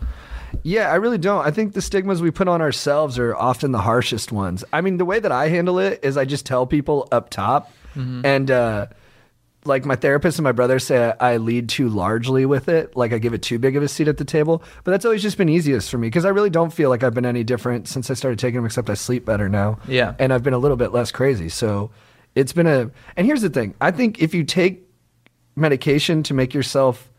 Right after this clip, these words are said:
Speaker 1: healthier, that's something you should be proud of. So don't have any shame about it. You know, you're on the cutting edge of taking care of yourself. That's a good thing.
Speaker 2: Yeah, it's a very common thing. And, uh,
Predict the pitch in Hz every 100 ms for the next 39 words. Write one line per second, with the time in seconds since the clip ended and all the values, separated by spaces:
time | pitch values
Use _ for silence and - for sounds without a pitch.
0 | _ _ - _ _ _ _ - 135 139
1 | 170 180 202 - - - 156 147 175 151
2 | 139 135 117 131 123 87 69 - _ -
3 | 147 131 120 143 139 147 139 127 131 135
4 | 104 87 78 57 _ _ _ 120 113 123
5 | - - 160 180 165 - 170 156 151 117
6 | 135 123 117 123 123 98 87 80 - 131
7 | 120 127 - 65 - - - 180 139 156
8 | 175 185 - 143 131 117 123 127 123 131
9 | - _ _ - - 127 120 117 120 113
10 | 110 107